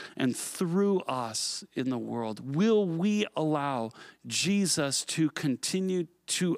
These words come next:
appear so that we can experience the love and the joy and the peace, the hope and the healing and the justice that Jesus makes visible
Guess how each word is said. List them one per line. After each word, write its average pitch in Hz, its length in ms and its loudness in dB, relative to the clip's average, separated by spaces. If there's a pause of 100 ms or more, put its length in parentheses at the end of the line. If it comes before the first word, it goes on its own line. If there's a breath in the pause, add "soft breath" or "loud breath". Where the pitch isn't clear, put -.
appear 131 760 -4 (1600 loud breath)
so - 240 4
that 147 180 2
we 170 420 2
can 147 280 0
experience 127 1300 -2 (840)
the 120 100 0
love 160 540 2
and 131 120 0
the 131 60 2
joy 160 500 0
and 127 120 -2
the 120 60 -6
peace, 139 480 -2
the 123 120 -2
hope 180 560 -2
and 131 140 -2
the 127 40 -4
healing 147 680 0 (720 loud breath)
and 127 140 0
the 127 100 0
justice 117 1300 -2 (1400)
that 117 160 0
Jesus 147 800 0
makes 139 640 -2
visible 117 880 -2